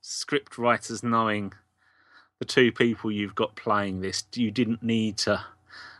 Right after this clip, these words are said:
make it over the top dramatic.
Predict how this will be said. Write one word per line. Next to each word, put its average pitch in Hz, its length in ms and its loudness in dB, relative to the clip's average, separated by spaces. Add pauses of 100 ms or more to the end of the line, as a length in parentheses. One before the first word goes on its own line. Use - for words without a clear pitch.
(140)
make 110 300 2
it 107 180 6 (840)
over 113 300 8
the 104 100 -2
top - 320 -2
dramatic. - 760 2